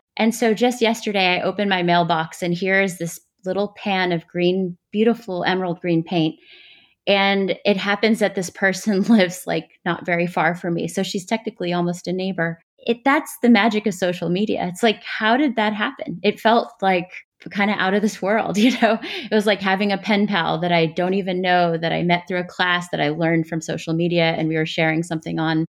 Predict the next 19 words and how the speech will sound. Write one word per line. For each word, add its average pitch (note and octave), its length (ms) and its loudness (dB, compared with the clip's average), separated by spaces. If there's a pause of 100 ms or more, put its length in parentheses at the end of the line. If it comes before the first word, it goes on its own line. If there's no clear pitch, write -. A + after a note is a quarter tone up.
you G#3+ 100 0
know, G3 80 4
we F#3 60 2
were F3 60 2
sharing F3 260 0
pictures F3 380 -6
on D3+ 160 -2
social E3 280 -6
media, D#3 340 -2
tagging D3+ 720 -4
this, - 300 -10 (240)
this - 160 -16
group. G3 280 -2 (500)
It - 100 -4
was G#3+ 160 0
all G#3+ 160 4
very, F3+ 380 0 (280)
very F3 180 -2
interesting E3+ 580 -6